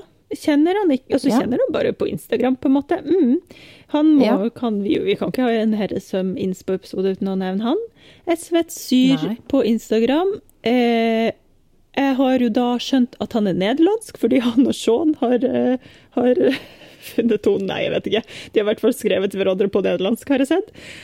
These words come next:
Speaker 1: Ehm, så han deler jo mye sånn, eh, morsomt snacks, syr sitt eget,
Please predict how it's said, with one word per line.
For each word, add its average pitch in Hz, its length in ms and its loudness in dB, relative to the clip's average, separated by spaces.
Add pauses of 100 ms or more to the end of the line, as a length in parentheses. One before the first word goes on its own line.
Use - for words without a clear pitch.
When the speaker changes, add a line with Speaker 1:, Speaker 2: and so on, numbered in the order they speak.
(200)
Speaker 1:
Ehm, 254 920 4 (140)
så 269 500 0 (360)
han 285 300 2
deler 202 360 0
jo 214 100 4
mye 208 300 0
sånn, - 420 -6
eh, - 180 -6
morsomt 190 460 -2
snacks, - 300 -10 (100)
syr 202 220 -2
sitt 208 200 -2
eget, - 360 -2